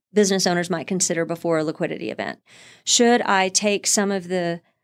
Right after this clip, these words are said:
the value of my company today at today's value, move it outside of my estate for estate tax purposes,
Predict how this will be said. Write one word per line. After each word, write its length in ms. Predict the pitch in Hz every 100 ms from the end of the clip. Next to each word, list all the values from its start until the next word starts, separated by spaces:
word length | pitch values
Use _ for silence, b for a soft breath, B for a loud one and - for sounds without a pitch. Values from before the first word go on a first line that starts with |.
| _
the 100 | 180
value 500 | 165 196 202 208 196
of 140 | 180 180
my 160 | 175
company 480 | 180 185 180 180 165
today 720 | 160 175 196 208 160 165 175 -
at 220 | 170 -
today's 480 | - 190 170 165 165
value, 640 | 196 220 233 160 160 170 - b b _
move 300 | 190 196 185
it 140 | 175 -
outside 580 | 196 190 - 190 175 170
of 140 | 165
my 180 | 156 160
estate 420 | 160 - 175 -
for 140 | -
estate 520 | 104 - - 226 247 -
tax 300 | 190 165 -
purposes, 880 | - 156 - - - 220 214 -